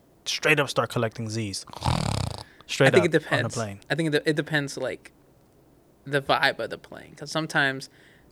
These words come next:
Speaker 1: Don't all planes have the same <laughs> vibe?
Speaker 2: No, I, not, not literally the vibe, but, like, if you, if you're in a row by yourself and you have all the space
Speaker 1: Bro, if I'm in a row by myself, I'm laying the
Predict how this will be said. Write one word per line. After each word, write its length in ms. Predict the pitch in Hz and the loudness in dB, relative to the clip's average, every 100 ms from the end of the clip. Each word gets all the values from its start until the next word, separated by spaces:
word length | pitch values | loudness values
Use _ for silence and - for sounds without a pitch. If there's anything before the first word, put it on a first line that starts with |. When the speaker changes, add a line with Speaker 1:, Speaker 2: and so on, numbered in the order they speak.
| 123 | -2
Speaker 1:
Don't 180 | 127 147 | 0 2
all 160 | 139 | 2
planes 320 | 143 143 139 139 | 0 0 0 2
have 140 | 135 | 0
the 80 | 117 | 2
same 200 | 143 143 | 6 8
<laughs> 100 | 151 | 8
vibe? 280 | - - 196 | 8 10 12
Speaker 2:
No, 100 | 320 | 12
I, 200 | 277 254 | 12 12
not, 600 | 254 247 233 151 - 165 | 12 10 8 4 -2 6
not 280 | 165 180 165 | 10 10 10
literally 420 | 160 160 156 151 | 6 6 6 6
the 80 | 143 | 4
vibe, 400 | 135 127 131 143 | 4 6 8 8
but, 80 | 156 | 8
like, 200 | 160 143 | 8 8
if 180 | 160 - | 2 2
you, 100 | 190 | -2
if 160 | 147 190 | 0 6
you're 160 | 185 185 | 8 8
in 120 | 175 | 4
a 40 | 147 | 4
row 240 | 131 139 | 8 8
by 160 | 135 131 | 10 6
yourself 480 | 123 113 - 127 147 | 6 -2 0 0 0
and 100 | 143 | 2
you 60 | |
have 120 | 147 123 | 2 4
all 120 | 131 | 0
the 80 | 135 | 0
space 580 | - - 131 165 - 123 | -4 -2 0 0 -2 0
Speaker 1:
Bro, 320 | 123 117 113 | 4 6 6
if 100 | 123 | 4
I'm 120 | 143 | 4
in 60 | 151 | 4
a 60 | |
row 220 | 120 131 127 | 8 8 10
by 120 | 127 | 8
myself, 680 | 117 101 - 117 127 143 139 | 6 0 2 8 10 8 6
I'm 180 | 143 | 4
laying 240 | 127 120 | 4 2
the 100 | 107 | 0